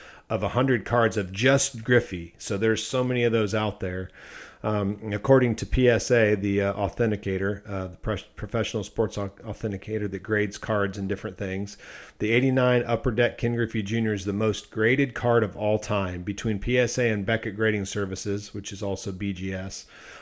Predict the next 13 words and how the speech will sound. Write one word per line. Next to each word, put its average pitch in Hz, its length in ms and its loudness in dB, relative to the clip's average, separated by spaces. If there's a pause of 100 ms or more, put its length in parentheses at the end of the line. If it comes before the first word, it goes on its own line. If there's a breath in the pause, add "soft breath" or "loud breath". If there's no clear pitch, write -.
(120 loud breath)
over 110 220 0
a 95 80 0
hundred 135 380 2
thousand 117 320 2
copies 107 420 -4
of 95 80 -4
that 98 180 -4
card 101 220 -4
have 92 140 -6
been 92 160 -8
slabbed 87 640 -8 (100)
or 90 80 -12
graded. 85 500 -10